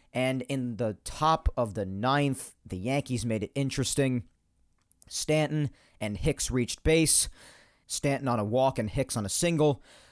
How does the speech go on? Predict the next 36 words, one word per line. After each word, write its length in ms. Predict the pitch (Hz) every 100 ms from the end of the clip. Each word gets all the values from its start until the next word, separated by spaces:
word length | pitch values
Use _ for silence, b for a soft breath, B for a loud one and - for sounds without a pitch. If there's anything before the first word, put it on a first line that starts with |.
| b b
It 80 | 127
was 120 | 120
second 340 | - 175 180
and 120 | 160 -
third 400 | 147 143 135 123
after 420 | 123 - 117 95 -
Hicks 240 | 131 117 -
stole 220 | 123 113
second 460 | - 135 135 123 -
with 160 | 101 -
two 260 | - 151
outs. 240 | 139 131 -
And 100 | 104
Anthony 360 | 151 160 151 143
Rizzo, 360 | 127 131 127 117
again, 340 | 104 123 117
who 80 | 117
has 100 | 104
been 140 | 104
such 340 | 98 - 135 -
a 80 | 104
hero 340 | 123 120 113
lately, 420 | 113 110 117 104 - b b b b b b b b b b _ _
he 220 | - 156
hit 120 | 147
a 80 | 123
sharp 560 | - - - 175 175 -
ground 320 | 147 139 127
ball 140 | 127
to 80 | 113
shortstop, 640 | - 131 120 - 127 117
unfortunately 1040 | 117 110 - 143 143 - 113 101 104 98 -
for 140 | -
the 80 | 101
Yankees, 500 | 101 113 107 104 -
fielded 560 | - 147 143 98 69